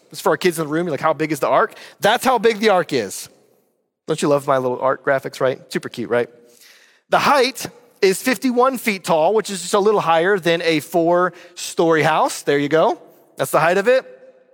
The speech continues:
And its width is eighty-five feet. I don't have a picture for how wide this thing is. It's just wide, okay? So the cheesy pictures are almost done. Uh, if you think about,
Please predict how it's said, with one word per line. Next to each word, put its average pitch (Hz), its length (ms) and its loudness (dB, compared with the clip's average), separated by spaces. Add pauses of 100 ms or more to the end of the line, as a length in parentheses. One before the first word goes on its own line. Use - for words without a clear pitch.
(400)
And 202 120 2
its 185 140 -2
width 247 220 0
is 190 160 0
eighty-five 196 560 0
feet. - 200 -2
I 156 60 0
don't 151 100 0
have 139 120 -2
a 131 40 -10
picture 123 360 -6 (180)
for 135 100 -4
how 123 140 2
wide 107 380 0
this 104 120 -6
thing 98 200 -8
is. 82 200 -6
It's 113 140 -10
just 123 220 -4
wide, 85 340 -2
okay? 113 280 -2 (1120)
So 170 320 2
the 165 160 -6
cheesy 233 240 -2
pictures 202 320 -4
are 214 60 4
almost 185 340 0
done. 180 340 0 (300)
Uh, 170 160 4
if - 60 -8
you 196 60 -4
think 320 160 -2
about, 226 340 2